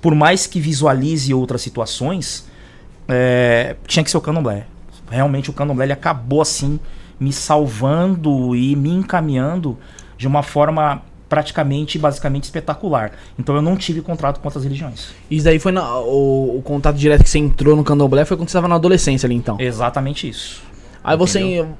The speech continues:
Speaker 2: você, você entrou, você entrou procurando um, um, meio que uma ajuda ali, ou você já,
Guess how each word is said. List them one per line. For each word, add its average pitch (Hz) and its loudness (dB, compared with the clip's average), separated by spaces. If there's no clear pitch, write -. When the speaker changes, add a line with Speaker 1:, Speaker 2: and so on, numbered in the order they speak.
Speaker 2:
você, 165 2
você 202 2
entrou, 226 2
você 202 -4
entrou 208 0
procurando 214 2
um, 185 -4
um, 180 -4
meio 185 4
que - -2
uma 226 6
ajuda 170 8
ali, 147 6
ou 143 8
você 170 2
já, 165 4